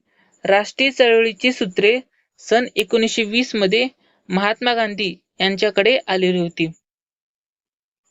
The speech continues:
पुढील प्रश्न, प्रश्न क्रमांक एकतीस. हा शेवटचा प्रश्न आहे.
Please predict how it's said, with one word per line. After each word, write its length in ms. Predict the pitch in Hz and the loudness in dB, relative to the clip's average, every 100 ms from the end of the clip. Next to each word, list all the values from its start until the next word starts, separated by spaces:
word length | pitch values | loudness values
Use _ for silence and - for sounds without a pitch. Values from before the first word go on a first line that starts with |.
| - | -2
पुढील 220 | 233 277 | 2 2
प्रश्न, 340 | 277 269 - 269 | 2 -2 0 -2
प्रश्न 320 | 262 - 240 | -2 -4 -2
क्रमांक 400 | 226 220 226 254 | 0 0 0 2
एकतीस. 640 | 240 180 - 180 - - _ _ _ 196 | 0 0 -6 -6 -8 -20 _ _ _ -8
हा 80 | 220 | -6
शेवटचा 460 | - 220 226 - | 2 2 2 0
प्रश्न 320 | 247 247 - 247 | 0 0 0 -2
आहे. 240 | 233 269 | -2 -4